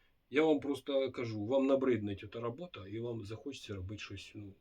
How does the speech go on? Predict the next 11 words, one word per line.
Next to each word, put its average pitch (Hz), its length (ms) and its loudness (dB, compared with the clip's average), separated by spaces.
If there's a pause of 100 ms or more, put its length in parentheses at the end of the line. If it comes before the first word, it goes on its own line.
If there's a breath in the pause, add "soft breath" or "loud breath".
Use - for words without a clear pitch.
(880)
не 113 160 -2
тільки - 260 -10
в 101 60 -10
центрах, 98 500 -10
не 110 120 -6
тільки 156 400 0
ендграйн, 117 580 0
а 113 60 -6
й 113 60 -2
кросграйн. 95 600 -6 (1600)
Поэтому 117 720 0